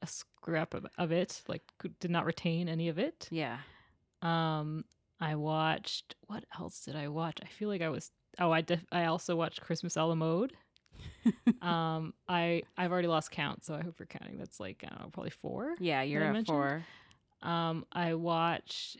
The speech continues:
Speaker 1: the other Hallmark one that aired this weekend that had, um, Jesse Metcalf in it.
Speaker 2: Okay, Christmas Under the Stars,
Speaker 1: Okay,
Speaker 2: I
Speaker 1: yes,
Speaker 2: think.
Speaker 1: yes.
Speaker 2: Yeah.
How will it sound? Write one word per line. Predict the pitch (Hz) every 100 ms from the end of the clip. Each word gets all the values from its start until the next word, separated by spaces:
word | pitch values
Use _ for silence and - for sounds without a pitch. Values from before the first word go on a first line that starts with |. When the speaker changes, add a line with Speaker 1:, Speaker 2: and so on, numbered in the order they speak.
| -
Speaker 1:
the | 165 170 170 170 151 - -
other | 185 185 208 214
Hallmark | 214 226 233 233 247 247
one | 247 247
that | 247 240 -
aired | 220 233
this | 233 -
weekend | 226 226 233 220
that | 170
had, | 185 190 196 190 170
um, | 165 165 170 165 -
Jesse | 180 196
Metcalf | 180 - - 226 220
in | 254
it. | 277 247 - -
Speaker 2:
Okay, | 175 175 165 165 160 -
Christmas | 180 - 165 147
Under | 151 143
the | 147
Stars, | - - 80 85 135 180
Speaker 1:
Okay, | - 160 180
Speaker 2:
I |
Speaker 1:
yes, | 185 160 165
Speaker 2:
think. | - -
Speaker 1:
yes. | 160 151 180
Speaker 2:
Yeah. | 123